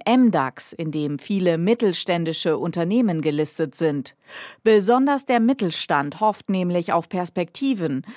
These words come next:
Denn während die großen dax-Unternehmen ihr Geld hauptsächlich im Ausland verdienen, sind die kleinen und mittleren Firmen auf grundlegende Reformen und eine Wirtschaftswende in Deutschland inklusive Infrastrukturpaket der neuen Bundesregierung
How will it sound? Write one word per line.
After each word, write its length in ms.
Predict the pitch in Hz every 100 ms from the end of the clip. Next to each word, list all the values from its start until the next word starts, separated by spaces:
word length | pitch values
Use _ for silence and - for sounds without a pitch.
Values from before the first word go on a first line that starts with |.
| - - -
Denn 280 | 196 185 180
während 420 | 226 226 196 170
die 100 | 165
großen 540 | 165 185 269 269 190
dax-Unternehmen 760 | 185 220 - 190 190 180 170 165
ihr 300 | 185 233 233
Geld 380 | 180 151 147 156
hauptsächlich 640 | 175 - 185 175 180 170
im 140 | 180 170
Ausland 500 | 170 240 - 196 190
verdienen, 640 | 196 175 196 190 185 185
sind 240 | 185 180
die 120 | 180 165
kleinen 500 | 185 190 247 214 175
und 260 | 240 233
mittleren 480 | 220 247 220 175 165
Firmen 420 | - 180 180 220
auf 360 | - 151 127 -
grundlegende 720 | 196 254 226 190 170 165 151
Reformen 640 | 147 - 214 226 175 190 226 - - -
und 240 | 277 240
eine 400 | - 185 165 151
Wirtschaftswende 680 | 233 294 240 196 180 185 175
in 140 | 156
Deutschland 600 | 160 180 247 - 175 160
inklusive 760 | - 226 240 208 190 180 165 165
Infrastrukturpaket 1600 | - 202 185 170 160 - 165 - - 269 262 202 - 190 175 -
der 120 | 147
neuen 380 | 147 196 214 165
Bundesregierung 920 | 165 160 147 165 147 147 139 156 220